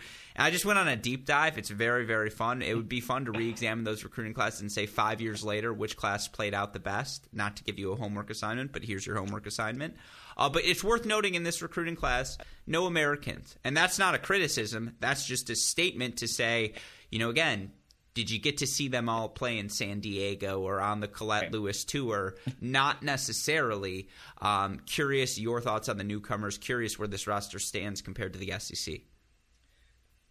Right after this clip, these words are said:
Speaker 2: Yeah, so within, I mean, so they're, from a U T R perspective, they're number one within the S E C. Um,
Speaker 1: By a
Speaker 2: so
Speaker 1: significant margin? What are we talking?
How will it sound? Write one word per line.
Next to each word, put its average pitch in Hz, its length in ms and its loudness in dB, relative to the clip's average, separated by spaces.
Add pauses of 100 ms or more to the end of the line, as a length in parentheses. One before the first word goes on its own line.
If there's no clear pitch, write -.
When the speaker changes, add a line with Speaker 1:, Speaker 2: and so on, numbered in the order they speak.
(280)
Speaker 2:
Yeah, 139 200 4
so - 160 6
within, 151 260 6
I 151 40 8
mean, 139 220 8
so 143 200 4
they're, 135 320 6
from 151 200 2
a - 40 4
U 165 100 4
T 156 160 2
R 131 100 4
perspective, 120 460 -2
they're 117 100 0
number 120 240 0
one 113 200 0
within 113 200 -4
the 107 120 -2
S 104 180 -4
E 107 60 -6
C. 95 360 0 (320)
Um, 98 580 2
Speaker 1:
By 135 180 6
a 131 60 6
Speaker 2:
so 123 80 4
Speaker 1:
significant 139 480 0
margin? 196 440 -2
What 156 100 -4
are 147 60 -2
we 135 40 -2
talking? 127 360 0